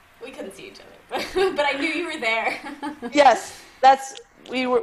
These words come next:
Speaker 2: we were in it together. We were running, we were rolling, we were rocking, getting ready for our shift. And then we go to our shift, and then the day would start. <laughs> Thank J-, Jesus Cristo that it is summertime because,
Speaker 1: Ugh.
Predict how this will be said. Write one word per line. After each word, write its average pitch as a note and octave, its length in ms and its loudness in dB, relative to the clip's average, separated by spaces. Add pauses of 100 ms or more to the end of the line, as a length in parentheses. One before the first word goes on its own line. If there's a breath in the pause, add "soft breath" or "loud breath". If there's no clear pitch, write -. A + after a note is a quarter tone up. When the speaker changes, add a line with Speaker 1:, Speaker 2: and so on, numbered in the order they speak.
Speaker 2:
we A#3+ 100 -2
were A3 120 2
in A3 180 -2
it G#3 100 -8
together. F3 380 -2
We F3+ 120 -6
were G3 100 -8
running, G3+ 500 -4
we G3 140 -4
were F#3 180 -6
rolling, F#3 480 -2 (380)
we G3 60 -6
were F#3+ 80 -6
rocking, F3+ 600 -2
getting F#3 220 -4
ready F3+ 240 -4
for E3+ 160 -10
our E3 80 -4
shift. - 360 -12 (220)
And G3+ 140 -10
then G3 320 -6 (580)
we F#3+ 80 -20
go F#3+ 140 -2
to F#3 40 -4 (120)
our F3+ 120 -6
shift, - 440 -16 (100)
and G3 160 -12
then F#3+ 240 -8 (140)
the G#3 80 -8
day F#3+ 180 -4
would F#3+ 160 -8
start. E3 400 -8 (140)
<laughs> - 500 -14
Thank A#3+ 300 -2 (200)
J-, G3+ 260 -18
Jesus A#3+ 440 -8
Cristo F3+ 560 -4 (440 loud breath)
that G3+ 200 2
it G#3+ 140 0
is A3+ 160 -4
summertime E3 880 -4
because, F3 600 -4
Speaker 1:
Ugh. F#3 260 -4